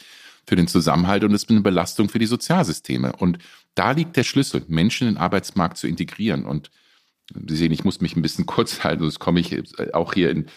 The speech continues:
in Rage über diesen Populismus, den wir im Augenblick in der Diskussion in Deutschland sehen. Dann heißt es ja in Deutschland von den ukrainischen Geflüchteten, von den eins Komma zwei Millionen, da arbeiten ja nur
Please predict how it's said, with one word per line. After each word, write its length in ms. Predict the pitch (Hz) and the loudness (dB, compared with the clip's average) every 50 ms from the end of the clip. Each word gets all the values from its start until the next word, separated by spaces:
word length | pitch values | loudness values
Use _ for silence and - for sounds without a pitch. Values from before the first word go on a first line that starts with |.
| _ - - - - - - - _ _ _ _ | _ -20 -20 -20 -20 -20 -20 -20 _ _ _ _
in 160 | - 101 95 | 2 4 4
Rage 500 | 90 80 82 90 107 117 127 127 101 101 | 6 4 4 4 4 4 2 2 0 -2
über 240 | 98 - 85 95 92 | -4 -2 0 0 2
diesen 240 | 87 92 87 95 87 | 2 2 2 2 2
Populismus, 640 | - 110 87 104 95 95 - - - 117 98 - - | 2 2 4 6 6 6 6 4 4 4 4 4 4
den 220 | - 87 85 80 | 2 4 4 4
wir 120 | 82 76 80 | 4 4 2
im 220 | 80 - 62 64 - | 2 0 -4 -6 -2
Augenblick 380 | - 85 85 82 87 85 - 85 | 0 2 2 4 2 2 2 2
in 80 | 85 80 | 2 2
der 80 | 80 | 2
Diskussion 560 | 76 82 - - - 85 76 - 80 87 98 | 2 0 0 0 0 0 0 2 2 2 2
in 100 | 90 78 | 2 2
Deutschland 420 | 71 73 73 73 - - 73 71 69 | 2 2 2 0 0 -2 -2 -2 0
sehen. 360 | 71 73 76 87 87 85 - _ _ _ _ | 0 0 0 0 0 -4 -8 _ _ _ _
Dann 180 | - 78 85 80 | -6 -6 -4 0
heißt 280 | 90 101 123 - - 98 | 0 0 0 0 -2 -2
es 140 | - - | -2 0
ja 160 | - 85 76 76 | 2 2 2 2
in 80 | 78 | 0
Deutschland 760 | - 73 82 - - - - 113 92 87 80 - - - - - - 78 73 | 2 4 4 4 2 0 0 0 2 0 0 -2 -6 -12 -12 -14 -20 -20 -10
von 200 | - - 92 85 | -4 0 2 2
den 160 | 82 - - | 2 2 0
ukrainischen 580 | 98 - - 78 78 98 104 98 - - 92 | -2 0 0 2 4 4 4 4 2 0 -2
Geflüchteten, 540 | - - - 135 131 - - - 165 - 175 | -4 -2 2 2 2 2 2 0 0 0 0
von 140 | - 92 85 | 0 2 0
den 100 | 80 65 | 0 0
eins 220 | 55 80 87 - | 0 -2 -2 -2
Komma 200 | - 95 87 82 | 0 2 2 2
zwei 240 | - - - 76 78 | 0 0 0 0 2
Millionen, 300 | 82 80 78 80 78 82 | 2 2 2 2 2 2
da 120 | - 87 - | 2 0 2
arbeiten 380 | 87 104 98 98 92 - 95 | 2 2 2 2 2 2 0
ja 140 | 92 82 85 | 2 2 4
nur 220 | 90 90 87 82 | 4 4 2 2